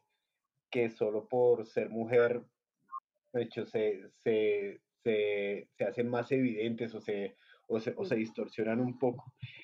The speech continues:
Speaker 1: Connie, yo te quiero hacer ahorita, eh, seis preguntas muy rápidas como metralleta para que las contestes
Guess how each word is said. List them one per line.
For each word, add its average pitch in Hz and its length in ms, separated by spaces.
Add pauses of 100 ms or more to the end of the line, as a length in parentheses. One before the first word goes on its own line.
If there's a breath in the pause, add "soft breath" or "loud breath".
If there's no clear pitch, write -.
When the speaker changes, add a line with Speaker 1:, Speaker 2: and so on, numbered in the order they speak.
(120 loud breath)
Speaker 1:
Connie, 143 260
yo 135 120
te 135 140
quiero 143 220
hacer 139 420
ahorita, 135 720
eh, 127 340
seis 135 440
preguntas 143 680
muy 131 160
rápidas 127 640
como 113 400
metralleta 110 580
para 131 180
que 127 120
las 120 160
contestes 113 640